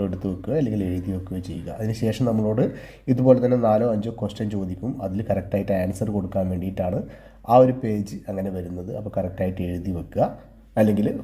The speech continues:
ഫോട്ടോ എടുത്ത് വെക്കുക. അതിനുശേഷം രണ്ട് ടിക്ക് മാർക്ക് നിങ്ങൾ സെലക്ട് ചെയ്തതിന് ശേഷം കണ്ടിന്യൂ എന്നതിൽ ക്ലിക്ക് ചെയ്ത് കൊടുക്കുക. കണ്ടിന്യൂ കൊടുത്തു കഴിഞ്ഞാൽ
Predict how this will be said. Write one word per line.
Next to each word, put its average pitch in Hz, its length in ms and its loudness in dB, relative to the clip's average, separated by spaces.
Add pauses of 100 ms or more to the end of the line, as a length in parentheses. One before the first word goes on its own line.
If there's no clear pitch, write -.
ഫോട്ടോ 92 300 0 (100)
എടുത്ത് 85 200 -8 (100)
വെക്കുക. 107 320 -2
അതിനുശേഷം 98 500 -2
രണ്ട് 92 300 -2
ടിക്ക് 90 260 -6
മാർക്ക് 92 280 -2
നിങ്ങൾ 92 120 -4 (100)
സെലക്ട് 87 300 -8
ചെയ്തതിന് 90 340 -4
ശേഷം 87 300 0 (540)
കണ്ടിന്യൂ 113 360 2 (120)
എന്നതിൽ 95 340 -2
ക്ലിക്ക് 110 240 -6
ചെയ്ത് 85 220 -2
കൊടുക്കുക. 80 280 -2 (420)
കണ്ടിന്യൂ 135 320 6
കൊടുത്തു 143 260 4
കഴിഞ്ഞാൽ 139 260 4